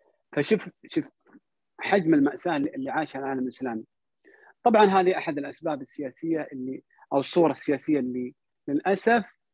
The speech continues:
أنها تعتبر من أشد المحارق اللي، اللي أوذي وشوه فيها تاريخ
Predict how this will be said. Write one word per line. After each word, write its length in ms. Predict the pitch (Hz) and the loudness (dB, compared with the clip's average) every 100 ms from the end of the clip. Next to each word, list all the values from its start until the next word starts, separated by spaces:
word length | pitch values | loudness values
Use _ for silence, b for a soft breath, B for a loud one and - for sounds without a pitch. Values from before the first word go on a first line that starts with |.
| _ _ _ _ - | _ _ _ _ -6
أنها 800 | 143 143 139 131 127 120 120 127 - | 0 2 0 -4 -10 -10 -10 -8 0
تعتبر 420 | 143 139 143 135 | 0 2 2 4
من 120 | 143 147 | 2 0
أشد 320 | - 170 143 - _ _ b b - | 0 0 0 -16 _ _ b b 2
المحارق 600 | 143 135 - 139 135 135 _ - | 4 4 2 0 0 -4 _ -16
اللي، 160 | 127 127 | -14 -10
اللي 480 | 127 123 123 123 - - _ _ _ _ _ _ _ | -8 -6 -4 -4 -6 -10 _ _ _ _ _ _ _
أوذي 420 | 180 190 143 123 - - | 8 8 8 4 -4 -6
وشوه 480 | 135 - 170 160 | -6 2 4 4
فيها 260 | 131 143 127 | 2 -2 -2
تاريخ 440 | - 131 127 - | -4 -6 -6 -12